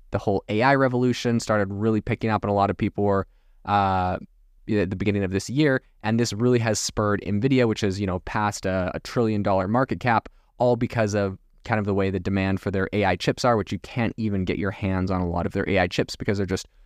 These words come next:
so competitive, um, and so, so difficult to get their hands on. The wait lists are,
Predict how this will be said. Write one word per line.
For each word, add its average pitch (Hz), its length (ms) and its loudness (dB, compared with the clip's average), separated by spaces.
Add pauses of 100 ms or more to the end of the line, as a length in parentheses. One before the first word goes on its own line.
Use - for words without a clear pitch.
(140)
so 117 480 2
competitive, - 720 -4 (420)
um, 107 300 0
and 101 160 -2
so, 98 320 2
so - 160 -2
difficult 101 380 -2
to 101 80 -4
get 98 120 -4
their 95 100 -2
hands 104 240 0
on. 101 100 2
The 92 80 -2
wait 95 180 0
lists - 320 -2
are, 87 240 -2